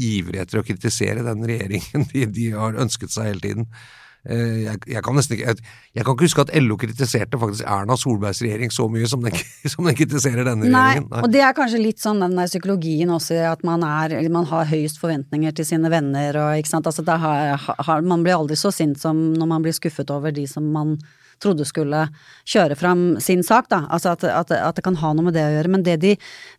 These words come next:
Speaker 2: det de faktisk gjør, er jo å kritisere en regjering som har flyttet norsk politikk et godt hakk til venstre.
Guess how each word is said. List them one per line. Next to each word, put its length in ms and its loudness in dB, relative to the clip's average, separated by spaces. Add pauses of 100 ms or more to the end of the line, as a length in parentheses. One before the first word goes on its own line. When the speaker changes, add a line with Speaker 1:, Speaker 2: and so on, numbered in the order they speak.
Speaker 2:
det 80 2
de 80 4
faktisk 480 -2
gjør, 320 4
er 80 2
jo 80 2
å 80 -2
kritisere 640 0
en 80 2
regjering 560 2
som 240 -2
har 80 0
flyttet 560 -4
norsk 320 -2
politikk 480 -2
et 160 -4
godt 300 -4
hakk 180 -12
til 160 0
venstre. 480 -2